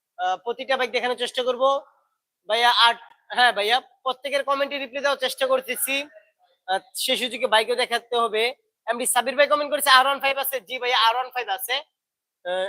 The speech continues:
আর ওয়ান ফাইভ আছে। ভাই আমাকে, আহ, আপনাদের ফোন দিয়ে কিন্তু ভাবে আপনাদের যোগাযোগ করতে পারতেছি না ভাই। আমি, আহ, আহ, দাঁড়ান, একটা নাম্বার দিয়ে দিচ্ছি, যেহেতু আপনার এই নাম্বার আপনি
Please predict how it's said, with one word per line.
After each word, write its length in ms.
আর 140
ওয়ান 140
ফাইভ 180
আছে। 180
ভাই 140
আমাকে, 500
আহ, 300
আপনাদের 420
ফোন 320
দিয়ে 280
কিন্তু 440
ভাবে 220
আপনাদের 300
যোগাযোগ 300
করতে 180
পারতেছি 400
না 120
ভাই। 260
আমি, 460
আহ, 440
আহ, 220
দাঁড়ান, 260
একটা 240
নাম্বার 320
দিয়ে 120
দিচ্ছি, 300
যেহেতু 240
আপনার 340
এই 100
নাম্বার 240
আপনি 520